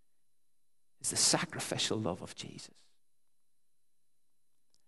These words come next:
And if we're not gonna live like this,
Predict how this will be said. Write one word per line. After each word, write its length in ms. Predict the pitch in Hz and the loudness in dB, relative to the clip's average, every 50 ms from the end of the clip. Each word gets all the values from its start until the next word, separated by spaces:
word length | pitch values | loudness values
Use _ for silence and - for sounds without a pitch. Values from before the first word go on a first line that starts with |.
| - - - | -14 -6 0
And 80 | - | 0
if 120 | 110 - 131 | 2 4 4
we're 80 | 131 | 4
not 420 | 131 156 175 233 285 285 294 - - | 6 8 8 10 8 8 6 4 4
gonna 220 | 277 240 214 202 | 4 8 10 12
live 320 | 170 165 160 175 156 147 | 12 12 12 10 8 8
like 260 | 151 139 123 - - 117 | 8 6 6 4 0 2
this, 640 | 139 - 262 302 - - - - - - - - | 4 6 6 6 8 8 8 8 6 6 2 -2